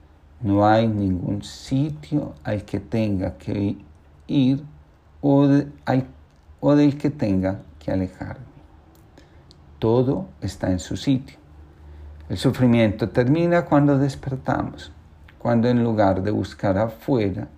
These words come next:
y culpar a los demás de nuestra infelicidad, nos atrevemos a visitar nuestro interior. Como dice Nowen, es el lugar donde poco vamos porque creemos que está lleno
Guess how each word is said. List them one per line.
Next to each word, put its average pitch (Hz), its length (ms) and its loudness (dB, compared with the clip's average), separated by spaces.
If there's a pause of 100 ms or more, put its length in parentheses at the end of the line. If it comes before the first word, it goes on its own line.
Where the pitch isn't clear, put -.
(500)
y 143 140 2
culpar 117 500 2
a 104 100 2
los 127 220 4
demás 101 460 0
de 104 100 -2
nuestra 123 500 0
infelicidad, 127 880 -2 (800)
nos 147 420 4
atrevemos 107 720 0
a 131 60 2
visitar 127 600 0
nuestro 98 400 -4
interior. 95 500 -6 (840)
Como 95 200 2
dice 101 280 -4
Nowen, 131 520 4 (760)
es 117 360 2
el 101 180 0
lugar 117 600 0 (520)
donde 110 480 0 (320)
poco 147 420 2
vamos 110 500 2 (100)
porque 143 360 -2
creemos 120 520 0
que - 100 -14
está 95 300 0
lleno 98 540 0